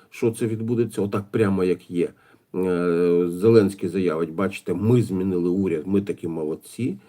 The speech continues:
І це одна частина. А друга частина, не менш важлива, е, уряд буде таким самим, нічого в ньому не зміниться. Він буде урядом, е, м, який, е,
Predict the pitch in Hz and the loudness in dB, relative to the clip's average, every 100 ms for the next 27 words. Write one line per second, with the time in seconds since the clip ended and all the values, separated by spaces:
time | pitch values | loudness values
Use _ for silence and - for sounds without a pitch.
0 | _ - _ - 110 113 101 - 107 113 | _ -20 _ -4 2 4 2 0 0 0
1 | 110 120 117 120 - 120 113 117 147 180 | 0 -4 -4 -8 -6 -4 -2 -4 -4 -4
2 | 151 151 143 147 139 131 131 - - _ | -4 -8 -10 -4 -2 -2 -6 -16 -20 _
3 | 117 117 117 113 120 107 117 117 113 107 | 0 2 2 -2 -4 -2 -2 0 0 0
4 | - - - 101 98 101 113 139 127 95 | -6 -16 -2 0 0 -2 0 0 -2 -2
5 | 104 101 101 101 - 139 135 - 92 90 | -2 -2 -4 -8 -4 -4 -4 -6 -6 -4
6 | 82 85 85 98 120 127 - - 113 127 | -4 -4 -4 -2 0 0 -4 0 2 2
7 | 110 104 101 107 107 104 101 98 95 90 | 0 0 0 0 -2 -4 -4 -4 -2 -4
8 | - 87 87 90 85 113 113 101 98 107 | -4 -6 -4 -6 -4 -4 0 -2 -2 -2
9 | 123 120 131 123 - - - - - - | -2 -2 -2 -2 -6 -20 -20 -20 -20 -8
10 | 92 90 87 87 90 90 87 85 82 80 | -2 0 0 0 0 0 0 0 0 -2
11 | 78 87 - 110 139 - 143 139 135 127 | -4 -6 -4 -2 -2 -2 -2 0 0 0
12 | 131 | -2